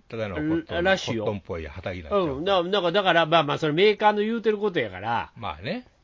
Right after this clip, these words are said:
Speaker 2: ベストコンディションで着てくださいっていうことを言うてんのかもしらんけど。
Speaker 1: ね。つまり常に買い続けてくださいということですもんね。
Speaker 2: まあまあ、だから新陳代謝はす-、あの、繰り返してくださいねと。
Speaker 1: うん。
Speaker 2: あんなもん十年前に買うた千円のヒートテックも効くわけないっすやんっていう話なんや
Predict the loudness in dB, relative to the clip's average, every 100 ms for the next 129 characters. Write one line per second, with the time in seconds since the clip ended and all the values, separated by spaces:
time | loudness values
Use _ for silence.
0 | _ -14 2 4 6 2 4 2 4 4
1 | 4 2 0 -2 0 2 2 4 2 2
2 | -2 -4 -4 -6 -8 -8 -10 -8 -10 -12
3 | -16 -14 -12 -12 -14 -20 -20 -20 -20 -20
4 | -20 -20 _ _ _ _ -10 -8 -8 -10
5 | -10 -10 -10 -2 -2 -2 -8 -10 -10 -10
6 | -8 -10 -12 -20 _ -20 -20 -20 -4 0
7 | 2 4 4 4 6 4 4 2 6 6
8 | 6 4 2 -2 -8 -12 -6 -4 -4 -6
9 | -8 -6 -6 0 0 -2 -6 -6 -6 -8
10 | -10 -10 -14 -20 _ -18 -12 -6 -6 -8
11 | -14 -10 -8 0 2 2 0 -2 -2 -2
12 | -2 -2 -4 -4 -4 -2 -2 0 -2 -4
13 | -6 -10 -8 -6 -6 -8 -10 -10 -2 0
14 | 0 0 -2 -4 -6 -8 -8 -10 -8 -8
15 | -10